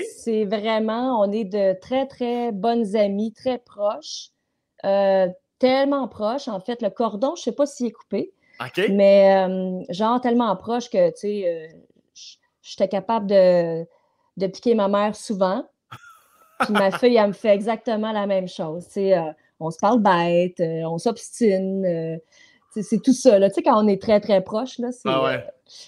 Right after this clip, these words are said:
Speaker 1: c'est ça. Puis mère-fille, tu sais, la relation, c'est, ça peut être, euh, assez quelque chose, là, surtout à l'adolescence, euh. Mais, mais toute ma jeunesse, écoute, on a fait en-, ensemble, on a fait plein d'activités, du ski alpin, on allait souvent dans des chalets,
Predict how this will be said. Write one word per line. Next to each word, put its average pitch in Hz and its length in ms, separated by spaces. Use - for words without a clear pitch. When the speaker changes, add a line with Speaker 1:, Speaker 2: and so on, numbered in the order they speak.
Speaker 1:
c'est - 220
ça. - 340
Puis - 80
mère-fille, 262 680
tu 262 60
sais, 269 60
la 226 160
relation, 226 600
c'est, 175 500
ça - 320
peut 220 140
être, 233 220
euh, 180 260
assez 170 380
quelque 208 220
chose, 165 360
là, 175 140
surtout 190 260
à 208 60
l'adolescence, 180 920
euh. 160 140
Mais, 190 440
mais 208 140
toute 311 200
ma 269 140
jeunesse, 214 500
écoute, 208 300
on 175 160
a 175 80
fait 202 320
en-, 170 240
ensemble, 185 480
on 175 40
a 170 60
fait 180 140
plein 202 200
d'activités, 175 540
du 175 120
ski 196 640
alpin, 190 760
on 175 160
allait 170 220
souvent 196 340
dans 185 160
des 180 120
chalets, 180 600